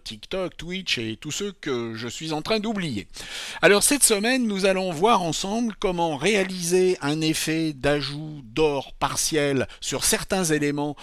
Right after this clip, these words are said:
du visage et puis éventuellement, euh, des ongles, comme c'est le cas ici,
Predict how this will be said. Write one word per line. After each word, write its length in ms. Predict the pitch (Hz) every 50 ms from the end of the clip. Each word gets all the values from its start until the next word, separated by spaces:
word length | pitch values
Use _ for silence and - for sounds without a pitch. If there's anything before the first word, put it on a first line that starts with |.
| - - -
du 160 | 113 127 156
visage 680 | 156 143 143 127 113 143 143 143 135 131 123 - 104 92 87 - - - - -
et 140 | 107 107 110
puis 240 | - - 120 120 120
éventuellement, 720 | 123 131 127 120 - 127 120 123 127 135 135 131 123 101
euh, 80 | 95 95
des 240 | 92 110 117 107 131
ongles, 320 | 156 170 165 135 95 85 - -
comme 160 | 113 104 101
c'est 140 | - 110 104
le 80 | 101
cas 180 | - - 92 92
ici, 480 | 101 117 135 - - 190 214 247 254